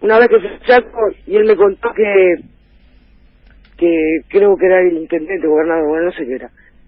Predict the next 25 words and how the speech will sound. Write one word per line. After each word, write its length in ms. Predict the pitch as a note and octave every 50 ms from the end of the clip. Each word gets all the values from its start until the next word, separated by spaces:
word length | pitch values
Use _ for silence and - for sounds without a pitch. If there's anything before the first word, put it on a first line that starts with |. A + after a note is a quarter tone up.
| _ _ _ _ _ _ _
y 180 | - C#3 C3+ B2+
el 60 | A2+ B2+
intendente 440 | D3+ - D3+ D#3 E3 G3+ G#3 F#3 F#3
o 40 | E3+
gobernador, 600 | D#3+ D#3 D3 C#3 C3+ D3 C#3 C#3 C#3 C3+ B2+ A#2+ - - - _ - _ _ _ _ _
y 100 | - -
que 80 | - -
entonces 260 | G#3 G3+ C4+ B3 D4 -
tenía 320 | B3+ A#3+ A3 B3 B3 A#3+
que 360 | G#3+ F#3+ G#3 G3+ G3+ G3 G3 F#3
presupuestar 880 | - F#3+ G3 G3 - G3+ G3+ - G3+ G#3+ G#3 - - A3+ A#3 A#3+ A#3 A#3 A#3+ A#3+ G#3+ - _ _ _ _ _ _ _ _ _ _ _ _ _ _ _ _ _ -
el, 560 | E3+ F#3 F3 E3 E3 E3 E3 D#3+ D#3 D#3 B2+ C#3+
el 100 | E3+ D#3+ -
cortado 340 | E3 F3 - - A#3 A#3 A3
de 100 | G#3 - -
pasto 280 | G#3+ A3+ A3 - A3
de 60 | G3 F#3
las 160 | F#3 F3+ _
plazas. 640 | - E3+ D#3 C#3 C3+ - - C3+ C3 C3+ B2+ B2 - - _ _ _ _ _ _ _ _ - _ _
¿Y 80 | - -
sabes 220 | - B3+ C4+ D4+ -
qué 60 | C4+
hacía 200 | A3+ - - B3+ A#3+
el 60 | -
tipo? 280 | - B3 A#3+ - A#3